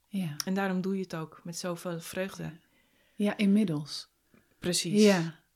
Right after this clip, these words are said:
Speaker 2: Precies.
Speaker 1: Want het is een lange weg ook geweest.
Speaker 2: Snap ik ook.
Speaker 1: Ja. Ja.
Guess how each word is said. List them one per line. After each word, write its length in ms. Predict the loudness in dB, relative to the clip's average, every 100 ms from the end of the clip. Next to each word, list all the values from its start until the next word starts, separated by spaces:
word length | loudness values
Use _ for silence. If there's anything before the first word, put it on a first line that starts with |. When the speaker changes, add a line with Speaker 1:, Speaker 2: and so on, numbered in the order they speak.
| _ _
Speaker 2:
Precies. 200 | -10 -8
Speaker 1:
Want 120 | -6
het 100 | -6
is 60 | -4
een 100 | -4
lange 220 | -2 -2
weg 220 | -2 -4
ook 140 | -6 -6
geweest. 460 | -4 -2 -2 -6
Speaker 2:
Snap 260 | -2 -2 -2
ik 120 | -6
ook. 180 | -8 -6
Speaker 1:
Ja. 320 | 0 0 0 -8 _ _ _ _ _ _ _ _ -18
Ja. 160 | -16